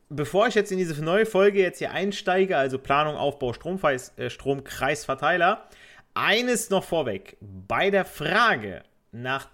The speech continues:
der zu treffenden Norm für Stromkreisverteiler handelt es sich eher, ich sag mal so, um eine Gretchenfrage, die sich nicht so eindeutig beantworten lässt, weil in den Normen nicht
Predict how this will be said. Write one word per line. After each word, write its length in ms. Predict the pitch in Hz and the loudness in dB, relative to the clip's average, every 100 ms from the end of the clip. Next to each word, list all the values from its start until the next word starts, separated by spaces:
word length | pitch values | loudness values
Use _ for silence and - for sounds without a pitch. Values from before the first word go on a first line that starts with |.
| - | -12
der 120 | 117 | -12
zu 220 | - - | -10 -10
treffenden 800 | 135 - - 170 196 180 131 123 | -10 -10 -4 -2 -2 -4 -6 -6
Norm 460 | 120 170 156 147 151 | -2 0 2 0 -2
für 420 | - 127 117 107 - - | -10 -6 -6 -6 -12 -20
Stromkreisverteiler 1120 | - - 165 - 127 123 120 113 117 139 147 - - _ | -16 -10 -8 -2 -2 -2 -6 -4 -2 -2 -4 -10 -20 _
handelt 480 | - 139 214 220 208 | -6 -2 2 2 0
es 160 | 160 | -6
sich 240 | 165 156 - | -6 -8 -8
eher, 200 | 156 151 | -6 -4
ich 120 | 139 | -4
sag 120 | 143 | -6
mal 120 | 143 | -6
so, 160 | 131 127 | -6 -6
um 300 | 117 131 127 | -6 -8 -10
eine 140 | 131 123 | -10 -8
Gretchenfrage, 880 | - 135 143 139 113 110 95 95 87 _ - - - - _ - | 0 0 2 -2 -2 -4 -4 -6 -10 _ -20 -20 -20 -20 _ -6
die 320 | 139 135 135 | -2 0 0
sich 260 | 123 123 | -2 -6
nicht 460 | 143 147 160 208 202 | -6 -4 0 0 0
so 160 | 165 - - | -6 -6 -4
eindeutig 720 | 151 165 180 147 151 151 143 | -2 0 -2 2 2 2 0
beantworten 640 | - - 139 131 127 123 127 | -4 -2 -2 -2 -2 -2 -2
lässt, 400 | 123 131 123 - | 0 0 -2 -4
weil 220 | 113 117 | -4 -2
in 160 | 127 123 | -4 -4
den 180 | 123 | -4
Normen 460 | 120 131 165 170 160 | -2 0 0 -2 -12
nicht 580 | 139 139 147 202 233 - | -12 -10 -4 -4 -6 -12